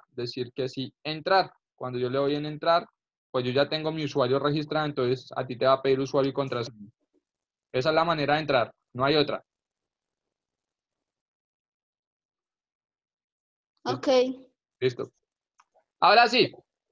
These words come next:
Speaker 1: entro en materia con, y ojo, mucho cuidado, Kevin, acá, porque los chi-, los demás chicos ya la tienen clara, ya lo tienen adelantado un poquito, de pronto tú estás un poquito atrasado.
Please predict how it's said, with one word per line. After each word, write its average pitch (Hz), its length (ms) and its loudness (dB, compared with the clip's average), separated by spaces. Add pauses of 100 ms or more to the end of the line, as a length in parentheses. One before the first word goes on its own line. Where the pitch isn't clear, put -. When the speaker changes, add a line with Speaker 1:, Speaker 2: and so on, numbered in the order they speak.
Speaker 1:
entro 220 340 4
en 262 80 0
materia 208 520 6
con, 233 320 2
y 185 140 0
ojo, 208 260 8
mucho 233 380 -4
cuidado, 208 400 6
Kevin, 220 300 2
acá, 220 340 4
porque 214 240 0
los 170 140 -2
chi-, 165 100 -12
los 170 160 -2
demás 165 240 -2
chicos 202 240 -2
ya 208 80 2
la 202 140 2
tienen 208 260 -6
clara, 196 500 2 (360)
ya 147 100 4
lo 170 140 0
tienen 190 220 0
adelantado 185 500 2
un 180 80 -8
poquito, 202 340 -2
de 202 100 -2
pronto 170 300 -8
tú 185 80 -4
estás 185 260 -4
un 180 100 -10
poquito 180 320 -8
atrasado. 196 600 0